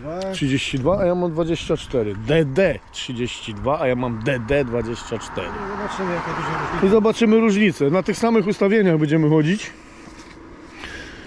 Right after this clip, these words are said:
Speaker 2: I zobaczymy, co z tego powychodzi. Będę wam wszystko relacjonował. Jakie ustawienia, wszystko będziemy mieli.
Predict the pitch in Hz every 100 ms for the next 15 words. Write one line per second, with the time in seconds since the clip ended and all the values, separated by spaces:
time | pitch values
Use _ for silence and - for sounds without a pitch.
0 | - - - 160 170 151 202 185 185 165
1 | 180 165 156 170 165 165 160 113 120 139
2 | 143 151 143 165 - 147 - - - -
3 | - - - - - 156 190 180 - 190
4 | 165 120 120 135 151 139 - 151 196 180
5 | - 131 - 127 120 117 113 117 135 156